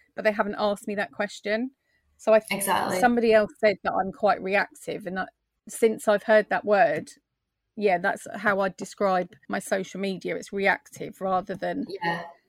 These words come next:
Speaker 1: anything that's planned or anything else, you know?
Speaker 2: Yeah,
Speaker 1: Let's
Speaker 2: I think
Speaker 1: talk
Speaker 2: that's
Speaker 1: about
Speaker 2: good.
Speaker 1: hashtags.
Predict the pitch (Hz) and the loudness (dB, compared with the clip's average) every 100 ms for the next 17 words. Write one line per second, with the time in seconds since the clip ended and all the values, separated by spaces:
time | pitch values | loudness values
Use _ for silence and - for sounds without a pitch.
0 | _ 226 214 202 202 202 185 - - 214 | _ 0 0 0 -6 -6 -8 -10 -2 2
1 | 196 190 185 180 190 190 185 - _ _ | 2 0 -4 -2 2 2 0 -6 _ _
2 | _ _ - 214 202 - 208 196 185 - | _ _ -4 -2 -2 -2 2 2 0 -4
3 | 202 190 196 240 _ _ _ _ _ 202 | -4 -2 -2 -4 _ _ _ _ _ 0
4 | 180 180 208 226 226 320 - 208 262 - | 2 2 2 2 4 2 2 0 0 -4
5 | - 185 262 | -6 -6 -6